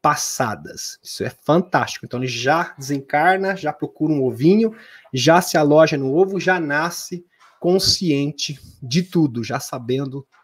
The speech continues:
tudo, né? É... e aqui fala também de transferência de alma, né? De corpo, que utiliza um clone, se você utiliza clone mais de uma vez, ele não funciona.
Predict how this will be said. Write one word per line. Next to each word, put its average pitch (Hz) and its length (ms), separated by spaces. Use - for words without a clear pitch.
tudo, 131 500
né? 196 340
É... 160 720
e 151 60
aqui 156 160
fala 185 200
também 165 260
de 151 60
transferência 139 600
de 165 180
alma, 170 680
né? 160 400
De 147 120
corpo, 151 400
que - 80
utiliza 139 400
um 156 60
clone, 151 440
se 135 80
você 127 160
utiliza 131 480
clone 165 800
mais 143 480
de 139 80
uma 143 160
vez, 143 520
ele 151 180
não 147 200
funciona. - 720